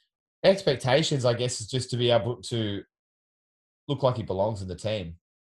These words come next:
You know what I mean? Just sort of be able to ha-, <sighs> it's hard to expect too much from an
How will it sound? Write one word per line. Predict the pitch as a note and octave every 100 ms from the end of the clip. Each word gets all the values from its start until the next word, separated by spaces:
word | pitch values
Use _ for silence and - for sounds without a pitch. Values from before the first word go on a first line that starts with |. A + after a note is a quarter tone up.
| _ _ _ _ _ _
You | G2+
know | G#2
what | G2+
I | A2
mean? | B2+
Just | A#2+ -
sort | B2
of | A2+
be | A#2
able | A2+ G#2+
to | G#2
ha-, | A2 -
<sighs> | A2 - _ _ _ _ _
it's | C3+ -
hard | E3 D3
to |
expect | B2+ - A#2+ -
too | C3+
much | B2 -
from |
an | G#2+